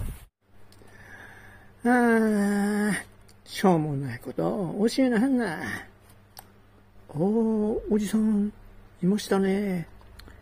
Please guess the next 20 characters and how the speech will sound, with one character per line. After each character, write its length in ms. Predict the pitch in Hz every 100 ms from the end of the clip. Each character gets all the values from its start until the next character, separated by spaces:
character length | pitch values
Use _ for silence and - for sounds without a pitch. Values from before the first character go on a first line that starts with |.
| - - -
や 140 | 262
だ 100 | 247
ん 80 | 202
し。 220 | - 113 - - - - - - - -
何 380 | 185 147 113 101
が 160 | 101 98
い 180 | 135 285
ま 160 | 330
し 160 | 294 -
た 140 | 254
ね 320 | 220 196 175
や。 100 | 135 - - - - - - - - - - -
す 180 | -
ん 120 | 190 196
ま 100 | 190
せ 120 | 240
ん 100 | 233
が、 160 | 185
あ 40 | 175
の、 500 | 180 180 180 185